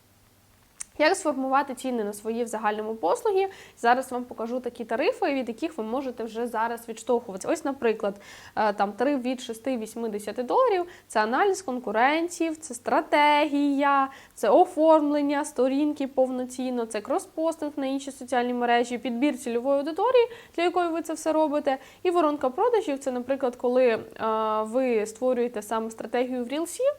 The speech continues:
е, щоб людина, наприклад, з Рілса або з реклами перейшла на сторінку, вона подивилася пости і перейшла, наприклад, в Дірект, написала: «Ось це така, наприклад, є воронка». Це від шести вісімдесяти доларів. Далі,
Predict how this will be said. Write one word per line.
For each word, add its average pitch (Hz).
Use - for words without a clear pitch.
е, 247
щоб 247
людина, 262
наприклад, 220
з 233
Рілса 277
або 277
з 240
реклами 269
перейшла 208
на 220
сторінку, 311
вона 226
подивилася 233
пости 330
і 339
перейшла, 240
наприклад, 214
в 208
Дірект, 285
написала: 214
«Ось 339
це 247
така, 240
наприклад, 208
є 220
воронка». 208
Це 359
від 311
шести 277
вісімдесяти 233
доларів. 208
Далі, 220